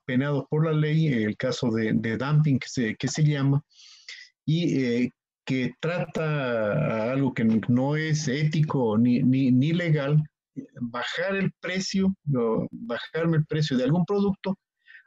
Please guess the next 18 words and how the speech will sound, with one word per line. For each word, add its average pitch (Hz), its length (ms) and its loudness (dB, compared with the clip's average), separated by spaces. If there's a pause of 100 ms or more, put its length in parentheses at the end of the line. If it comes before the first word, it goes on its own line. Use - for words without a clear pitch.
hacer 151 540 -2
quebrar 160 600 -2
a 156 120 -2
los, 151 220 2
a 151 100 0
los 147 200 2
oferentes, 165 640 0
sacarles 185 500 -2
del 202 160 2
mercado 185 680 -2 (200)
para 127 200 -2
luego 151 420 2
yo 143 380 2 (300)
volver 123 480 -2
a 120 100 -2
subir 117 380 0
el 117 160 -2
precio. 156 360 -4